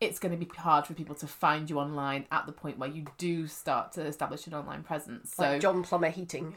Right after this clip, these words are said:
Speaker 1: Yeah,
Speaker 2: <laughs>
Speaker 1: so I think just, yeah, take the decision based on, I mean, you can just have a quick Google, Google your name and see if loads of other people come up already that are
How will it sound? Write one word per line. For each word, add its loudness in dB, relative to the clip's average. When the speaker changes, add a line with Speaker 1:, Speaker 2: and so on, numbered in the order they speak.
Speaker 1:
Yeah, 12
Speaker 2:
<laughs> -6
Speaker 1:
so 12
I 12
think 2
just, -2
yeah, 6
take 2
the 2
decision 2
based 2
on, 2
I -4
mean, 4
you 4
can -2
just 0
have 2
a -8
quick -2
Google, 2
Google 2
your 4
name 0
and -4
see -2
if -2
loads 4
of -4
other -2
people -6
come -4
up -4
already 0
that -2
are 2